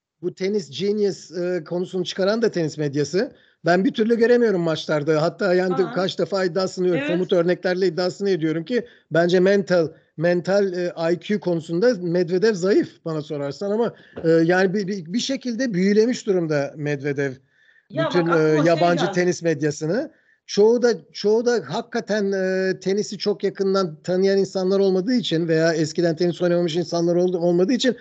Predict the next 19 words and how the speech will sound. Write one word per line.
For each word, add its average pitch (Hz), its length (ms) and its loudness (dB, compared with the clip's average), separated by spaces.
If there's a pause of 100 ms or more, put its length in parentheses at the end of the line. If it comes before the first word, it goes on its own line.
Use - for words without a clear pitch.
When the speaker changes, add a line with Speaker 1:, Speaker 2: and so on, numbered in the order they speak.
(200)
Speaker 1:
bu 208 120 6
espiritüel 226 720 2
tarafını 185 380 0
falan 220 360 -2
ön 214 200 2
plana 214 260 0
çıkarıyorlar. 151 540 0
Hep, 233 120 2
"Aa, 196 280 2
harika." 196 480 2 (160)
Onlara 190 460 4
da 226 180 4
Speaker 2:
Evet. 269 300 -4
Speaker 1:
ya-, 180 160 4
onlara 190 360 4
da 214 100 0
tabii 185 240 -2
yazacak 180 480 0
sloganlar, 175 840 0